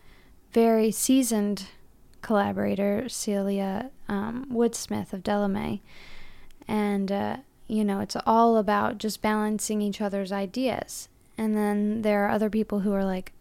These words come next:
"I don't wanna collaborate. I'm not good at that. That's not my thing." But it's all about yes and, you know, um, and staying open. And I feel like all of that is true of being a friend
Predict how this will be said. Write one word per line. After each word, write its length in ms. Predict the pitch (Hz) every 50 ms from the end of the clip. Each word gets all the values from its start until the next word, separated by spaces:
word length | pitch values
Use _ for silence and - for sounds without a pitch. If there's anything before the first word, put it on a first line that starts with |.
| -
"I 100 | - 202
don't 140 | 202 214 208 208
wanna 180 | 214 208 208
collaborate. 520 | 202 214 202 196 190 180 180 185 180 180 -
I'm 140 | 208 208
not 180 | 208 208 202 190
good 140 | - 214 202
at 140 | 202 196 -
that. 160 | 196 190 185
That's 220 | - 202 196 - -
not 140 | 214 208 208
my 180 | 208 208 202
thing." 340 | 196 - 226 208 202 214 202 - - - - - - - -
But 220 | 208 185 214 208
it's 180 | 208 202 - -
all 340 | - - 240 254 262 254 240
about 460 | 214 185 202 190 196 202 - - - - - - -
yes 420 | - 214 214 214 - - - - - - -
and, 380 | 214 190 175 170 170 175 - - _ - - - - - - -
you 120 | - 214 208
know, 320 | 202 202 196 196 208 220 226 - - - - - - - - - - - - - _ -
um, 320 | - 214 202 196 208 220 226
and 160 | 208 208 196
staying 420 | - - - 208 208 208 208 202
open. 560 | - 208 208 202 - 202 196 196 202 208 214 - - - - - - - - - - - - - - - -
And 200 | - 214 214 208
I 100 | 208 208
feel 240 | 196 - 226 214 208
like 240 | 202 202 202 202 - -
all 220 | - 208 214 226 220
of 80 | 214
that 200 | 214 214 208 196
is 100 | 202 190 -
true 200 | - - 226 214
of 280 | 208 208 202 196 - -
being 240 | 214 208 202 196
a 60 | 202 175
friend 600 | - - 214 208 202 196 196 196 190 220 208